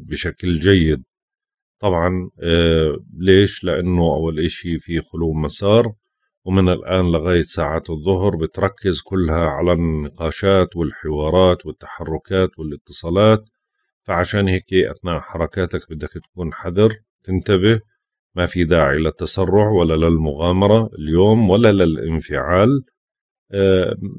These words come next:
لغاية ساعات الظهر. من ساعات الظهر طبعًا، آه، بتحافظوا على إنجازاتكم القائمة في مجال العمل، لأنه القمر راح يكون انتقل لبيت السمعة، فعشان هيك بتركزوا على العمل،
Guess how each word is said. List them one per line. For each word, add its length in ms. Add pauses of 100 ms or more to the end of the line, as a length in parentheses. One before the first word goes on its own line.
(220)
لغاية 800
ساعات 460
الظهر. 400
من 160
ساعات 460
الظهر 460
طبعًا، 640 (100)
آه، 580
بتحافظوا 720
على 260
إنجازاتكم 800
القائمة 640
في 180
مجال 420
العمل، 560
لأنه 480 (640)
القمر 440
راح 200
يكون 480
انتقل 560
لبيت 320
السمعة، 580 (100)
فعشان 460
هيك 300
بتركزوا 760
على 160
العمل، 460